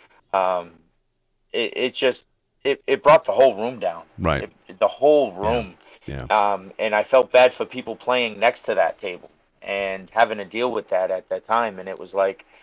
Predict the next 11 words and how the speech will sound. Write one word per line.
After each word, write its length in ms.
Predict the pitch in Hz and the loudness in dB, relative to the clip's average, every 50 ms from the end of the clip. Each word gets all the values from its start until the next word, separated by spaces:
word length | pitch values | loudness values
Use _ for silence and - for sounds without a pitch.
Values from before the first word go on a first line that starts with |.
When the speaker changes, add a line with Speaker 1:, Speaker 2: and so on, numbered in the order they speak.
| _ _ _ _ _ _ _ _ 127 | _ _ _ _ _ _ _ _ -8
Speaker 1:
it 60 | 123 | -6
just 180 | 147 151 - - | -6 -4 -2 0
didn't 160 | 156 123 104 | 0 -2 0
have 260 | - 110 107 107 - - | 0 0 0 0 0 -6
to 60 | 95 | -12
be 200 | 76 90 104 101 | -10 -8 -8 -4
that 220 | 87 87 82 80 - | -2 -2 -2 -2 -4
way. 220 | 85 82 87 - - | -8 -8 -10 -10 -8
Speaker 2:
Right. 360 | 95 90 90 82 80 78 78 | -4 -2 -2 -2 -2 -4 -4
Speaker 1:
It 40 | 80 | -6
Speaker 2:
It's 80 | - | -8